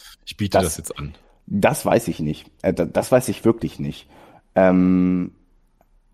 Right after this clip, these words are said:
Speaker 2: keine Ahnung. Ich, ich hab keine Ahnung. Das, das wurde ja, ähm, veröffentlicht in so einem, in so einem Self-Publishing, ähm, Verlag. Das hätte rein theoretisch jeder machen können. Ähm,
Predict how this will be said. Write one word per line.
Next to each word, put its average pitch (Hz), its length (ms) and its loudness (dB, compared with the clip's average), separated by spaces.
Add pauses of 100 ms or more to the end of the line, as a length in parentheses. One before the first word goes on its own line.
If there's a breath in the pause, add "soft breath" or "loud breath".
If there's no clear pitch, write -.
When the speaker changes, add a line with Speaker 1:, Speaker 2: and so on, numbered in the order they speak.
(280)
Speaker 2:
keine 120 280 2
Ahnung. 73 380 -2
Ich, 62 160 -12 (180)
ich 123 140 -6
hab - 240 -6
keine 110 280 0
Ahnung. 76 180 -2
Das, 92 200 -6
das - 240 -2
wurde 131 140 4
ja, 120 180 4 (120)
ähm, 69 520 -8 (300)
veröffentlicht - 560 -2
in 107 120 2
so 92 100 2
einem, 92 260 2 (280 loud breath)
in 82 80 -6
so 90 80 0
einem 87 160 2
Self-Publishing, 107 1120 0
ähm, 101 440 0
Verlag. 104 580 0 (380 soft breath)
Das - 160 -16
hätte 85 200 -2
rein 85 180 -2
theoretisch 82 580 -4
jeder 71 680 -6
machen 69 280 -8
können. 78 300 -8 (640 soft breath)
Ähm, 85 560 2